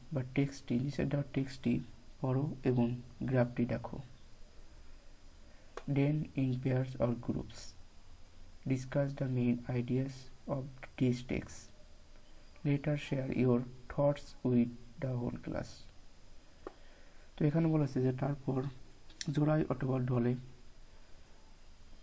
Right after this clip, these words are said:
সেই টেক্সটগুলোর বা সেই যে টেক্সটগুলো আছে সেই টেক্সটগুলোর প্রধান ধারণাগুলো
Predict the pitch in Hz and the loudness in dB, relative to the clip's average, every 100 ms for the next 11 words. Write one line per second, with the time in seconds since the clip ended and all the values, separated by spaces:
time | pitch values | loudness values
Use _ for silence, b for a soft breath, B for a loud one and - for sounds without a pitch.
0 | - - - - - - - - 143 135 | -16 -16 -16 -14 -14 -14 -8 2 2 4
1 | 147 151 - 139 135 127 - - - - | 2 2 0 0 2 0 -2 -10 -18 -18
2 | - - - - - 123 123 123 131 - | -16 -16 -16 -12 -4 0 2 0 -6 -14
3 | - - - - - - 139 123 123 - | -16 -18 -18 -16 -8 2 6 6 4 2
4 | - - - - - - B B B - | -10 -18 -18 -20 -18 -16 B B B -10
5 | 127 131 127 139 135 - 127 127 143 - | 0 0 2 0 0 0 2 2 -2 0
6 | 135 139 147 151 123 127 127 131 139 135 | 0 2 0 2 2 2 2 0 0 0
7 | 123 120 113 113 110 | 2 2 2 0 -2